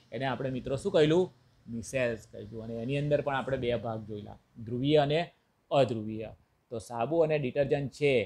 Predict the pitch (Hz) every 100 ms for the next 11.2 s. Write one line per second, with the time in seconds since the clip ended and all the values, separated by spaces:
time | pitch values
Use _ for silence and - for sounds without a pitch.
0 | - _ _ _ 123 127 165 151 139 147
1 | 127 104 - _ _ _ _ 120 120 202
2 | 185 175 165 156 151 143 143 143 151 120
3 | 123 - 180 180 - 156 156 _ _ _
4 | _ - 117 131 113 104 101 101 - -
5 | _ _ - 127 151 117 - - 151 -
6 | 185 143 113 - 107 _ - 113 117 117
7 | 113 143 147 156 170 - _ _ 127 -
8 | 135 139 143 131 127 - _ 160 196 190
9 | _ _ _ _ - 180 214 - _ _
10 | 175 175 151 175 165 151 - 131 104 -
11 | _ 123